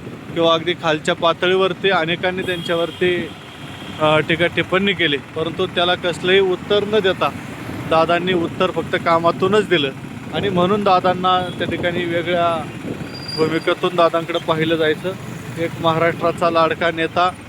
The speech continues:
एक जाणता नेता म्हणून या ठिकाणी महाराष्ट्राची जनता या ठिकाणी दादांकडे पाहायची. आज प्रशासकीय कार्यालय देखील सर्वच कामकाज या ठिकाणी दादा जाण्यानं बंद आहेत.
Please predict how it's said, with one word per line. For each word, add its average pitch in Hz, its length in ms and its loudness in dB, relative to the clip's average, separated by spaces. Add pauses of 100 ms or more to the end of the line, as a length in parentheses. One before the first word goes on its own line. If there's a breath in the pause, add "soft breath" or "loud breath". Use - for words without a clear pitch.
(360)
एक 160 140 0 (140)
जाणता 170 680 4 (600)
नेता 170 300 2
म्हणून 175 360 -2 (120)
या 160 60 2
ठिकाणी 165 340 -4
महाराष्ट्राची 160 720 -2
जनता 160 440 0 (600)
या 156 60 2
ठिकाणी 165 340 -2
दादांकडे 160 480 0
पाहायची. 165 420 -2 (480)
आज 151 160 2
प्रशासकीय 170 760 0
कार्यालय 170 460 2
देखील 170 420 -4 (640)
सर्वच 190 340 4
कामकाज 175 440 0
या 175 160 2
ठिकाणी 160 540 -4
दादा 156 380 -2
जाण्यानं 156 380 -4
बंद 156 240 -4
आहेत. 147 260 -2